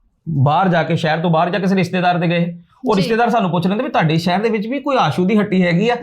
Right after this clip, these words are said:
Speaker 2: ਜੀ, ਵੀ
Speaker 1: ਉਹਨਾਂ
Speaker 2: ਬੜੀ
Speaker 1: ਦਾ ਅਸੀਂ,
Speaker 2: ਧਮਾਲ ਜੀ
Speaker 1: ਅਸੀਂ
Speaker 2: ਮਚਾਈ
Speaker 1: ਵੀਡੀਓ
Speaker 2: ਹੋਈ।
Speaker 1: ਦੇਖੀ ਸੀ ਉਹਨਾਂ ਦੀ,
Speaker 2: ਜੀ,
Speaker 1: ਇੱਕ
Speaker 2: ਜੀ।
Speaker 1: ਵੀਡੀਓ ਦੇਖੀ ਸੀ। ਸੋ ਉਹਨਾਂ ਦੇ ਨਾਲ ਅੱਜ ਉਹਨਾਂ ਦੀ ਜ਼ਿੰਦਗੀ ਦੇ ਤਜਰਬੇ ਸਾਂਝੇ ਕਰਾਂਗੇ, ਕਿਉਂਕਿ ਅੱਜ ਤੁਹਾਨੂੰ ਪਤਾ ਹੈ ਆਸ਼ੂ ਦੀ ਹੱਟੀ ਦਾ, ਪਰ ਆਸ਼ੂ ਦੀ ਹੱਟੀ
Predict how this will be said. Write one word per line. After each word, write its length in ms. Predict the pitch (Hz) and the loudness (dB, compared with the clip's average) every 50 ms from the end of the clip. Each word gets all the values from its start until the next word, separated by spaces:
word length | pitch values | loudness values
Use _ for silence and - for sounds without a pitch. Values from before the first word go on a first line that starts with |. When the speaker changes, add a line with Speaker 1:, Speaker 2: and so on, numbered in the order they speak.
| 247 | -4
Speaker 2:
ਜੀ, 440 | 214 254 247 226 208 190 196 - - _ _ - | -4 -4 -4 -4 -4 -6 -6 -10 -12 _ _ -4
ਵੀ 100 | 220 226 | 0 0
Speaker 1:
ਉਹਨਾਂ 180 | 233 247 285 | 2 2 2
Speaker 2:
ਬੜੀ 100 | 247 262 | 2 2
Speaker 1:
ਦਾ 80 | 262 262 | 2 2
ਅਸੀਂ, 160 | - 359 320 | 2 2 2
Speaker 2:
ਧਮਾਲ 260 | 359 339 320 277 254 | 2 0 0 0 0
ਜੀ 140 | 247 - 233 | 0 0 0
Speaker 1:
ਅਸੀਂ 120 | 220 277 277 | 2 2 2
Speaker 2:
ਮਚਾਈ 160 | 196 285 269 | 2 0 0
Speaker 1:
ਵੀਡੀਓ 180 | 254 - 302 | 0 0 0
Speaker 2:
ਹੋਈ। 80 | 262 262 | 0 0
Speaker 1:
ਦੇਖੀ 180 | 202 180 202 170 | 0 2 0 2
ਸੀ 100 | 185 170 | 2 2
ਉਹਨਾਂ 200 | 170 160 160 156 | 0 0 0 0
ਦੀ, 80 | 147 | -2
Speaker 2:
ਜੀ, 80 | 147 143 | -2 -2
Speaker 1:
ਇੱਕ 100 | 175 156 | -2 0
Speaker 2:
ਜੀ। 100 | 156 196 | 0 0
Speaker 1:
ਵੀਡੀਓ 160 | 226 240 226 | 0 2 0
ਦੇਖੀ 240 | 185 170 123 143 139 | 0 0 -2 -2 -4
ਸੀ। 140 | 123 131 - - - _ _ | -4 -6 -8 -12 -18 _ _
ਸੋ 160 | - - 240 262 262 - - - | -2 2 2 2 2 0 -2 0
ਉਹਨਾਂ 320 | 214 214 233 240 254 262 | 0 2 2 2 0 0
ਦੇ 100 | 247 269 | 0 0
ਨਾਲ 280 | 240 208 190 190 208 214 - 202 | 0 0 0 0 0 0 0 -2
ਅੱਜ 100 | 202 190 | -2 0
ਉਹਨਾਂ 180 | 233 240 247 247 | -2 -2 -2 -2
ਦੀ 140 | 220 247 240 | -2 -2 0
ਜ਼ਿੰਦਗੀ 360 | 180 175 165 156 170 180 208 | 0 0 0 0 0 0 0
ਦੇ 100 | 190 190 | 0 0
ਤਜਰਬੇ 440 | - - 170 156 165 156 165 214 233 | 0 0 0 0 0 0 0 0 0
ਸਾਂਝੇ 300 | - 202 190 196 220 226 | 0 0 -2 0 0 -2
ਕਰਾਂਗੇ, 380 | 185 202 160 165 170 180 214 | 0 0 0 0 0 0 -2
ਕਿਉਂਕਿ 380 | 208 247 208 196 247 254 254 254 _ _ _ _ _ _ _ _ _ _ - 160 170 | 0 -2 -2 -2 -2 -4 -6 -8 _ _ _ _ _ _ _ _ _ _ -2 0 0
ਅੱਜ 140 | 185 190 247 | 2 2 2
ਤੁਹਾਨੂੰ 340 | - 254 240 208 208 185 | 2 2 2 2 0 0
ਪਤਾ 200 | 196 180 165 190 | 0 0 0 2
ਹੈ 100 | 208 233 | 2 2
ਆਸ਼ੂ 260 | 233 202 - - 190 196 | 2 2 0 0 0 0
ਦੀ 120 | 202 220 | 0 2
ਹੱਟੀ 240 | 190 160 165 180 180 | 0 0 0 0 0
ਦਾ, 120 | 175 208 | 0 0
ਪਰ 140 | 214 220 226 - - | 0 0 -2 0 0
ਆਸ਼ੂ 360 | 170 160 156 160 - 208 208 | 0 0 0 -2 -2 -2 -2
ਦੀ 220 | 180 214 220 226 | -2 -2 -2 -2
ਹੱਟੀ 680 | 190 127 131 151 123 - - 196 202 208 214 208 202 | 0 2 2 0 0 -2 -4 -4 -2 -2 -4 -4 -8